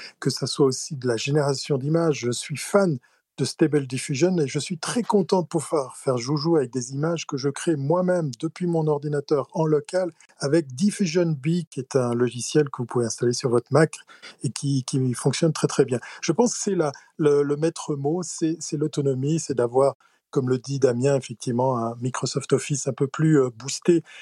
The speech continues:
avec Clippy plus intelligent, mais on va peut-être vers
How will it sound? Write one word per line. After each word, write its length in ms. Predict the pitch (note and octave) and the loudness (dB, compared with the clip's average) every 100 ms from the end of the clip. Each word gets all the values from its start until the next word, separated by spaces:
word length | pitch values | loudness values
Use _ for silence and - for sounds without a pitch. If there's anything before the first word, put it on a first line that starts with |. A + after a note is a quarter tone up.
| - - | -20 -4
avec 400 | C#3+ C#3+ D#3 - | 0 4 2 0
Clippy 580 | - E3 - F3+ D#3+ C#3 - | -6 -4 -2 0 0 -2 -6
plus 240 | - E3 | -2 2
intelligent, 480 | D3 D3 C#3 D3 G#3+ | 2 2 -2 0 2
mais 200 | F#3+ D#3 - _ _ - | 2 0 -4 _ _ -4
on 100 | C3+ | 2
va 140 | A3 | 2
peut-être 540 | - G#3 E3+ - - D#3 | 2 0 0 -4 -12 -10
vers 600 | A#2+ B2 D3+ E3 D#3+ | -2 4 4 4 -2